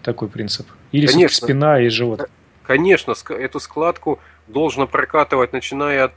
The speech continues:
Speaker 2: пятки, через всю спину, через череп, по лицу, по шее, по животу и, ну, собственно говоря, возвращаться к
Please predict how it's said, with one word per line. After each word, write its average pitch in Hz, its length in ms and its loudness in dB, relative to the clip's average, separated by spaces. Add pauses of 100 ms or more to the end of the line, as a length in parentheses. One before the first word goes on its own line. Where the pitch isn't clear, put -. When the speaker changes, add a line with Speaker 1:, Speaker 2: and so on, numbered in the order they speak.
Speaker 2:
пятки, 143 460 -2 (200)
через 131 280 -4
всю 147 240 -14
спину, 147 420 -6
через 120 320 -6
череп, 143 460 0
по 120 80 0
лицу, 120 420 -8
по 120 160 -4
шее, 117 720 -4
по 110 100 -4
животу 117 460 -6
и, 104 340 -6 (280)
ну, 117 100 -10
собственно 117 340 -8
говоря, 113 160 -4
возвращаться 113 600 -2
к - 20 -12